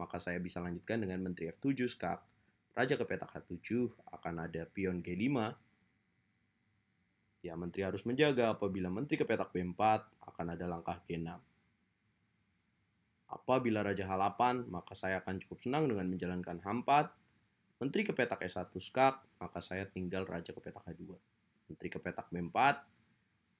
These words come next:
maka saya akan lanjutkan H lima. Menteri ke petak D enam, maka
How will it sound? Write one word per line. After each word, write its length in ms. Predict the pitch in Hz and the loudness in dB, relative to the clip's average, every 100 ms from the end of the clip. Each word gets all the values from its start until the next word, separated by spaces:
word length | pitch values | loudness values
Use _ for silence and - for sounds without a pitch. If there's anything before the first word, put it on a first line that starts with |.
| - | -20
maka 100 | - 95 | -14 0
saya 160 | 107 | 2
akan 160 | 104 107 | 2 0
lanjutkan 480 | 98 95 92 90 85 | -2 -2 -4 -6 -4
H 160 | - | 2
lima. 400 | 156 190 117 113 196 - _ | 4 4 4 2 -2 -8 _
Menteri 240 | 92 87 | -10 -8
ke 80 | 90 | -10
petak 320 | - 82 - | -8 -8 -8
D 160 | - 90 | -4 0
enam, 400 | 104 127 147 165 - _ _ _ _ _ _ _ _ _ | 2 4 2 0 -6 _ _ _ _ _ _ _ _ _
maka 400 | - 82 85 85 | -14 -8 -4 -4